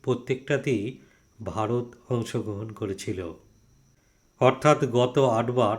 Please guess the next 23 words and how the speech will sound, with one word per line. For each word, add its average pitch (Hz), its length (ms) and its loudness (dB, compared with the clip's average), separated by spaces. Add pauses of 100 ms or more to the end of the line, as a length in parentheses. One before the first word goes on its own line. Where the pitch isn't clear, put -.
(440)
যে 117 280 6
আইসিসি 131 520 2
চ্যাম্পিয়ন 139 580 2
ট্রফি 131 420 0 (540)
অনুষ্ঠিত 131 460 -2
হয়েছিল, 120 420 2 (680)
তার 113 180 2
প্রত্যেকটিতেই 151 800 2 (460)
ভারত 120 380 4
অংশগ্রহণ 113 560 -4
করেছিল। 110 440 -4 (720)
কিন্তু 156 240 4 (100)
এই 135 180 6
আটবারের 123 480 2
মধ্যে 127 360 -2 (560)
ভারত, 123 520 4 (480)
বলা 117 260 4
যেতে 127 240 0
পারে, 110 260 0 (540)
মাত্র 131 440 0
দুবার 113 420 2 (840)
এই 123 140 6
ট্রফি 120 460 0